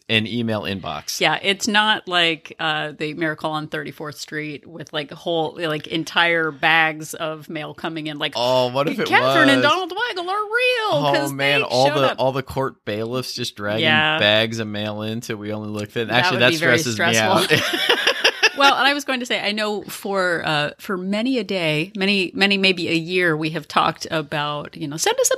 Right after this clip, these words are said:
Speaker 2: message, send us an email. We'll definitely get back to you at some point." Well, this is some point.
Speaker 1: Yeah, we've made no bones about the fact that it might take a long time to
Speaker 2: We are
Speaker 1: get your
Speaker 2: boneless.
Speaker 1: answer.
Speaker 2: <laughs>
Speaker 1: Look, we,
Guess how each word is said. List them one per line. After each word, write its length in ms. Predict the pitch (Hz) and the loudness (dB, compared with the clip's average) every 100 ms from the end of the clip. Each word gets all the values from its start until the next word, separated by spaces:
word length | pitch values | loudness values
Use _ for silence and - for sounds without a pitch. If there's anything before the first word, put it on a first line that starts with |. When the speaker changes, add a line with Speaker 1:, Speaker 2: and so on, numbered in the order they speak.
| 494 523 | -2 -2
Speaker 2:
message, 420 | 494 370 269 208 | 0 0 0 0
send 180 | 320 392 | 0 0
us 140 | - | -2
an 100 | 349 | -2
email. 600 | 359 359 320 302 262 202 | -2 2 4 4 4 2
We'll 140 | 220 | 0
definitely 420 | 247 320 - 294 285 | 0 -2 -2 -6 -4
get 180 | 311 | -4
back 240 | - 302 302 | -2 -2 -2
to 80 | - | -2
you 100 | 233 | -2
at 100 | 202 | -2
some 200 | 226 190 | -2 -2
point." 280 | - 156 - | -2 -4 -2
Well, 360 | 190 175 165 - _ _ _ | 4 4 4 -2 _ _ _
this 240 | - 175 - | -4 -2 0
is 120 | 202 | 0
some 220 | 175 160 | 0 0
point. 320 | - 147 - - - | -2 -6 -6 -10 -6
Speaker 1:
Yeah, 220 | - 139 113 | 4 6 6
we've 300 | 143 247 285 | 2 -2 -2
made 240 | 233 160 | -2 0
no 240 | 151 147 | 0 0
bones 340 | 110 120 123 107 | 0 0 0 -4
about 300 | 98 101 98 | -4 -4 -6
the 80 | 98 | -6
fact 380 | - 104 - | -2 -2 -2
that 180 | 104 98 | -2 -2
it 100 | 113 | -2
might 260 | 143 143 - | -4 -6 -4
take 280 | 127 120 104 | -4 -4 -6
a 80 | |
long 400 | 98 98 107 107 | -8 -6 -6 -6
time 320 | 104 101 90 87 | -6 -8 -8 -6
to 80 | |
Speaker 2:
We 100 | 190 | 0
are 120 | 220 190 | 2 2
Speaker 1:
get 80 | |
your 100 | - | 4
Speaker 2:
boneless. 500 | 208 220 185 165 - - | 4 4 2 4 4 4
Speaker 1:
answer. 100 | - | 6
Speaker 2:
<laughs> 260 | 339 - | 4 6
Speaker 1:
Look, 120 | 381 | 4
we, 200 | 165 165 | 4 0